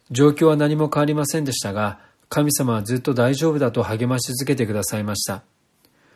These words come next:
そして小学校五年生になった時、何の前触れもなく小学校に行けるようになり、今月はとうとう小学校を卒業します。あまりの変わりように、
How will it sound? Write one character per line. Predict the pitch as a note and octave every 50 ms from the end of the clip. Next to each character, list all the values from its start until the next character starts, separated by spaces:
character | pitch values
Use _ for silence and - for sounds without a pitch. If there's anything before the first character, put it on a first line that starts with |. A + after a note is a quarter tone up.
| _ _ _ _ _ _ _ _ _ _
そ | - - - C#3
し | -
て | D3+
小 | C3 - D#3 D3+ D3
学 | D#3 D3+ D3
校 | - D#3 B2
五 | A2+ C3 C3
年 | C#3+ D3
生 | C#3+ - - C3+
に | A#2+ A#2
な | B2 B2
っ | A#2+
た | - A#2+
時、 | - A2 - - A#2 A2 G#2 - - _ _ _ _ _ -
何 | B2 C3 C#3+ D#3
の | E3 D#3+
前 | D3+ D3+ D#3 D3+
触 | D3 D#3
れ | D#3 D3+
も | D3 D3
な | D3 D3+ D3+ C#3+
く | - A#2+ G#2+ G#2 - -
小 | - - C3 B2+
学 | C3 C3+ B2+ -
校 | B2+ A#2
に | A2 G#2
行 | G2+ G2+
け | - C3 B2
る | B2
よ | A#2+ A#2+ A#2
う | G#2+
に | G#2+
な | G#2+ A2 A2
り、 | A2 G#2 F#2+ - - _ _ _ _ _ _ _ _ _ _
今 | - D3+ C#3+
月 | C3+ C#3+ C3+ C3+ - C#3+
は | C3+ B2+
と | - D3 D3
う | C#3 C#3+
と | - A#2 G#2 G2+ G2 - - _
う | -
小 | - - C3 A#2+
学 | A2+ B2+ A#2+ A#2 -
校 | - B2+ A#2 A2+ G#2+ G#2+
を | G#2+
卒 | G#2 - - A2 - A2+
業 | A2+ A2+ G#2
し | - - G#2+
ま | G#2+ G#2
す。 | - - - - _ _ _ _ _ _ _ _ _ - _ _ _ _ _ _ _ _ _ _ _ _
あ | _ - A#2+
ま | C3 C#3+ D3+
り | D#3 D#3+
の | D#3 C#3+
変 | - - B2 B2
わ | B2+
り | B2 B2 B2+
よ | B2 A#2+
う | A#2+
に、 | B2 B2+ B2 A#2+